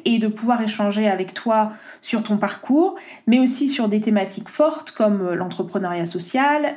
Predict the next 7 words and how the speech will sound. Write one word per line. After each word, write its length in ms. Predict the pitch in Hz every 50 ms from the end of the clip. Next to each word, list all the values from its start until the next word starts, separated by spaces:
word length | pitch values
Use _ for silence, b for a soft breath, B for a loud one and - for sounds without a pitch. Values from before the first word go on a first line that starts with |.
| - -
la 200 | - 202 - 180
philanthropie 960 | 175 - - 185 180 175 170 - - 175 175 - 240 240 262 269 277 277 277 B B B B B _
ou 140 | - 254 240
encore 520 | 214 214 214 247 254 262 285 302 285 - -
le 140 | 220 220 226
développement 420 | 214 233 220 220 214 214 - 269
durable. 440 | 254 214 214 196 165 151 165 165 165